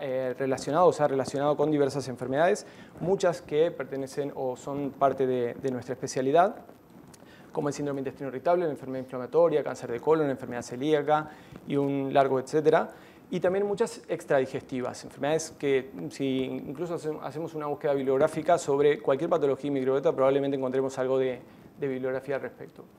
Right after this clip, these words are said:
Eh, enfermedades neurológicas, cardiovasculares, metabólicas, muchísimas,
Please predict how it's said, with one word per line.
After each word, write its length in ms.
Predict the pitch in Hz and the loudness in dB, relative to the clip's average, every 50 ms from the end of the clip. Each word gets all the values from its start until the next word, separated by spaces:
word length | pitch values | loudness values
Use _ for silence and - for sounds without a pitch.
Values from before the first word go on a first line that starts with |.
| - - - - - - - - | -20 -20 -20 -20 -20 -20 -12 -2
Eh, 320 | - - 147 147 143 143 139 | 4 4 6 6 6 4 2
enfermedades 400 | 131 - 131 139 147 139 120 127 | 0 -2 0 0 0 0 2 0
neurológicas, 720 | 131 127 160 180 196 214 202 - 180 165 175 165 160 - | 2 4 6 8 8 6 6 4 -2 4 6 6 4 4
cardiovasculares, 920 | - - 135 131 135 135 135 131 - 151 160 165 160 160 165 160 160 - - | 2 -2 0 2 2 2 2 0 0 2 6 8 8 8 8 4 2 -2 -4
metabólicas, 600 | 175 175 170 156 139 139 143 143 143 135 151 131 135 | -4 0 4 4 6 6 6 4 2 0 -4 -4 -4
muchísimas, 640 | 131 123 - 165 156 - 156 151 151 160 139 - | -6 -8 -8 -10 -10 -8 -6 -6 -6 -6 -6 -10